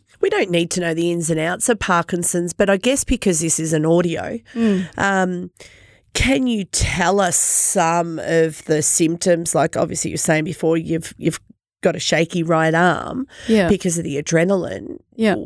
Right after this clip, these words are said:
Speaker 1: How does that affect you and wh-, what happens? I guess let, let's try and paint a picture for the
Speaker 2: Mm.
Speaker 1: people listening
Speaker 2: Uh,
Speaker 1: that are a
Speaker 2: um,
Speaker 1: little bit like me that don't know much about Parkinson's
Speaker 2: so I guess
Speaker 1: disease.
Speaker 2: the only thing I'm probably more concerned about,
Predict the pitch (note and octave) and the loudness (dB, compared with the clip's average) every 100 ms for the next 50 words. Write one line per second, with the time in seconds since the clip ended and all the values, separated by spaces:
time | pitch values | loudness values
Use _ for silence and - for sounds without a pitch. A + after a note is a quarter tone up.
0 | - - F#3 G#3 G#3 G3+ - F3+ F3+ - | -6 0 4 4 4 2 2 2 0 -2
1 | F3+ - - F3 F#3 C4+ A3+ E3 E3 F#3 | -2 -2 -2 0 0 -2 -2 -2 -4 -2
2 | F#3+ F3+ F3 C#3 E3+ - F3 D3+ E3 D#3+ | 0 2 2 2 0 0 -2 -2 -2 0
3 | G#3 - G#3 G3 F3+ - F#3+ E3 - E3+ | 0 2 0 0 0 2 2 2 0 0
4 | D3+ C#3 F3+ - F#3+ - D#3+ D3+ D#3+ D#3 | 0 -4 -4 0 0 0 -2 0 -2 -4
5 | D3 E3 F3 A#3+ G#3+ - - A#3 - - | -2 -2 0 0 0 -2 -8 -10 -10 -12
6 | - - - G3 G3 F3 E3+ E3 F3 A#3 | -16 -20 -2 2 4 4 4 4 4 2
7 | F#3 F#3 F#3 E3 G3 F3+ E3 F3+ D#3+ C3+ | 2 2 2 2 2 2 0 0 0 0
8 | E3+ E3 - F3 - - F3 F#3+ B3 D4+ | -2 -2 -6 -6 -8 -2 -2 -2 -2 2
9 | D#4 D#4 D#4+ C#4 F#4 - - - - D4 | 2 2 0 -2 -4 -4 -8 -10 -2 4
10 | D#4 D#4+ G#4 F4 B3 A3+ F#3+ - - A3+ | 4 4 4 4 4 2 -2 -12 -2 2
11 | G3+ F#3+ F#3 F3+ G3 E3 F3 F3 F3 F#3+ | 4 4 2 2 0 -2 0 0 0 -2
12 | F3 G#3 - - | 0 0 0 -2